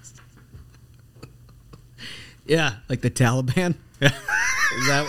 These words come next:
Speaker 1: is that a good example of the good guys that we're on the side of?
Speaker 2: Or like Putin in
Speaker 1: Yeah.
Speaker 2: Ukraine?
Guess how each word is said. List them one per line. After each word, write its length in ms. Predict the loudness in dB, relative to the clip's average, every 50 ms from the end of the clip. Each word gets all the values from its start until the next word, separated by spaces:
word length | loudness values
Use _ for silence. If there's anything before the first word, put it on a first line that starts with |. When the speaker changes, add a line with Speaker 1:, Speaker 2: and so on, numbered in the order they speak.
| -2 -2
Speaker 1:
is 100 | -2 0
that 180 | 2 2 2
a 40 | 4
good 160 | 4 6 6
example 540 | 6 6 4 4 4 4 4 4 2 2 2
of 80 | 4 4
the 80 | 2
good 240 | 4 4 4 4 6
guys 320 | 4 6 6 6 4 2
that 100 | 2 2
we're 120 | 4 4 6
on 100 | 6 6
the 60 | 4
side 320 | 2 2 2 2 4 4 4
of? 180 | 4 4 2 -2 -6 -2 0
Speaker 2:
Or 80 | 2
like 180 | 4 4 4 4 6
Putin 420 | 6 8 8 8 6 4 2 2 0 2
in 100 | 6 8
Speaker 1:
Yeah. 120 | 8 8
Speaker 2:
Ukraine? 460 | 8 8 6 8 8 8 8 8 6